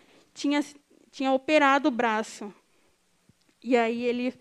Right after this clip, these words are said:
ele falou que não, mas que a cirurgia estava marcada. E ele, e foi na hora que ele falou assim, "Aquela sua oração, era, ela não me curou da, do meu ombro, mas ela me curou de uma herpes que eu tava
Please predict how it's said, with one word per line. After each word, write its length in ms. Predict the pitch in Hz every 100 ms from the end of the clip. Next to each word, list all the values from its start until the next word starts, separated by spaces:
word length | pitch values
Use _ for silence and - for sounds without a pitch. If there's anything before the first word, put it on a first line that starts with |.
| _ _ - _ _
ele 200 | 233 233
falou 300 | - 240 240
que 240 | 240 - 302
não, 340 | 277 214 233
mas 160 | 240 -
que 80 |
a 40 | 240
cirurgia 420 | 254 254 262 240
estava 260 | 247 240 240
marcada. 680 | 262 - - 208 196 190 226 _ _ - _ -
E 320 | 220 233 233
ele, 260 | 226 240 247 _ _ _
e 140 | 202
foi 220 | 233 240 247
na 140 | 247
hora 160 | 240 262
que 100 | 277
ele 140 | 269
falou 360 | - 262 254 254
assim, 540 | 254 - 240 220 214 _ _ _ _ -
"Aquela 460 | 233 - 262 262
sua 300 | 269 - 294
oração, 580 | 320 277 262 - 269 254
era, 240 | 247 240 -
ela 220 | 240 247 247
não 180 | 254
me 140 | 294 330
curou 600 | - 294 247 233 254 302 - _ _ _ _ _ -
da, 680 | 214 196 233 226 226 220 - _ _
do 240 | 214 202 254
meu 260 | 254 285
ombro, 400 | 277 233 233 220
mas 240 | 226 220 262
ela 160 | 233 240
me 120 | 247
curou 380 | 262 262 233 240
de 100 | 269
uma 240 | 285 262
herpes 400 | 226 254 - 240
que 100 | -
eu 60 | 233
tava 380 | 233 233 247